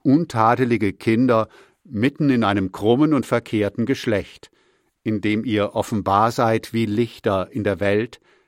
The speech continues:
da haltend das Wort des Lebens, für mich ein Anlass des Rühmens im Blick auf den Tag Christi, dass ich nicht vergebens gelaufen bin, noch vergebens gearbeitet habe.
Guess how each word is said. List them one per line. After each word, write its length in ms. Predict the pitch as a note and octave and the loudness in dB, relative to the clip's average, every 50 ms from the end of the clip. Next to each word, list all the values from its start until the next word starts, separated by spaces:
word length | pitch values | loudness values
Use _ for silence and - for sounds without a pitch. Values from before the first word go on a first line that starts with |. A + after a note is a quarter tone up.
| _ _ _ _ _ | _ _ _ _ _
da 320 | - G2 G#2 A2 B2+ C#3 A#2 | -6 -2 0 0 -2 -2 -2
haltend 520 | C#3 C3 C3 C#3 - - C#3+ - - - | 0 0 0 0 -2 -2 -4 -4 -2 -2
das 260 | A#2+ G#2+ - - - | -4 -4 -4 -4 -2
Wort 400 | F#2 F#2+ G2+ A2 B2+ - - - | 0 2 2 2 0 -2 -6 -6
des 160 | C3 B2 - - | -6 -6 -4 -2
Lebens, 600 | G#2 G#2 G#2 G2 G2 G2+ A2+ A#2 - - - - _ _ _ _ _ _ _ _ _ _ | -2 0 0 0 0 -2 -2 -4 -4 -8 -14 -20 _ _ _ _ _ _ _ _ _ _
für 160 | _ - A2 | _ -4 -2
mich 240 | G2 A2 C#3 C#3 D#3+ | 0 0 0 0 -2
ein 140 | D3+ D3 - | -2 -2 -2
Anlass 480 | C3+ A2 A2 A2+ A#2+ C3 A#2+ A2+ - | -2 -2 0 0 0 0 0 -2 -4
des 240 | - A2 F2+ - - | -6 -8 -8 -6 -4
Rühmens 440 | G2+ A2 A#2 B2 B2+ C3 B2+ B2 - | -2 0 2 2 2 0 0 -2 -2
im 180 | G#2 F#2 E2+ - | -2 -4 -4 -4
Blick 260 | - G#2 A#2 - D3+ | -4 -4 -2 -2 -2
auf 100 | B2 - | -2 -2
den 220 | - C#3 B2+ B2 | 0 -2 -2 -2
Tag 340 | - G#2 G2 F#2+ G#2 - _ | -2 -2 -2 -2 -2 -4 _
Christi, 600 | - - G#2+ F#2+ - - - G2+ F#2 F2 D2+ - _ _ _ _ _ _ _ _ _ _ | -6 -6 -6 -6 -6 -6 -6 -6 -6 -6 -6 -10 _ _ _ _ _ _ _ _ _ _
dass 180 | - F2+ - | -12 -10 -8
ich 100 | G2+ E2+ | -8 -4
nicht 240 | F#2 G2+ G2 E2 - | -4 -4 -4 -4 -4
vergebens 600 | - G2 F2 - G2+ G2 G#2 A#2 B2+ C3+ - - | -6 -6 -4 -4 -4 -2 -2 -2 -4 -6 -4 -2
gelaufen 500 | - B2 A#2 A2 G#2+ G#2+ - - A#2+ F#2 | -2 2 2 4 4 2 2 -2 -2 0
bin, 300 | A2 G#2 G#2 G#2 A2 G2+ - - - _ _ - | 0 0 0 0 -2 -4 -10 -18 -20 _ _ -6
noch 140 | C3+ B2 | -6 -4
vergebens 680 | - - D#3 C3+ - A2+ G#2+ G2+ - F#2 G2 F2+ - - | 0 0 0 0 0 0 0 0 0 -2 -4 -6 -4 -4
gearbeitet 720 | - A2 G#2 G#2+ F#2+ G2 - G2 F#2 F2+ - G#2+ F#2+ - | -4 -2 -2 -2 -2 0 0 0 -2 -2 -4 -6 -8 -4
habe. 400 | - F#2+ F2+ F2 E2 - F2 D2 | -4 -2 -2 -2 -4 -8 -10 -12